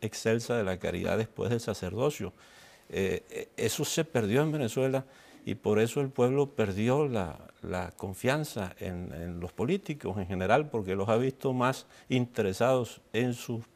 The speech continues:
propios intereses, valga la redundancia,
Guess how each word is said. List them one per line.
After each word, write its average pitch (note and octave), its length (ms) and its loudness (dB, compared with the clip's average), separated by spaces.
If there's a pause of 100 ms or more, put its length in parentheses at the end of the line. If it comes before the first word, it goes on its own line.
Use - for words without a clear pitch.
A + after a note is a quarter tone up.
propios C#3 680 4
intereses, A2+ 600 2
valga G#2+ 300 0
la G2 140 0
redundancia, G2 600 -4